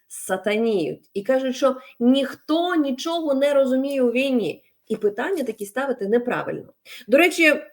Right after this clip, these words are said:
і дійсно ніхто нічого не знає і не розуміється у війні, а Путін перший. Бо, як йому здається, що за ціною ми не постоїм, і це тільки тому, що він помре задовго до того,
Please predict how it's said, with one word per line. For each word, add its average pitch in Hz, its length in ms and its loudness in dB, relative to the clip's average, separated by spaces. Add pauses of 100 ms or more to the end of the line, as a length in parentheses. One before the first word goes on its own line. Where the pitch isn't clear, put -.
(280)
і 208 100 -6
дійсно 262 340 -2
ніхто 202 280 -2
нічого 262 360 -2
не 247 140 2
знає 254 440 2 (180)
і 247 100 6
не 254 80 10
розуміється 254 500 2
у 247 80 2
війні, 262 480 -2 (280)
а 170 120 -12 (120)
Путін 349 400 6 (260)
перший. - 560 -2 (340)
Бо, 302 260 4
як 320 240 -2
йому 220 200 0
здається, 202 460 0
що 208 360 -2 (180)
за 190 200 6
ціною 285 380 0
ми 269 120 2
не 262 120 0
постоїм, 302 640 2 (240)
і 247 80 -2
це 254 140 -2
тільки 226 280 -2
тому, 330 300 2
що - 180 -4
він 262 240 -2 (260)
помре 294 480 2
задовго 247 720 2
до 190 140 -2
того, 392 560 4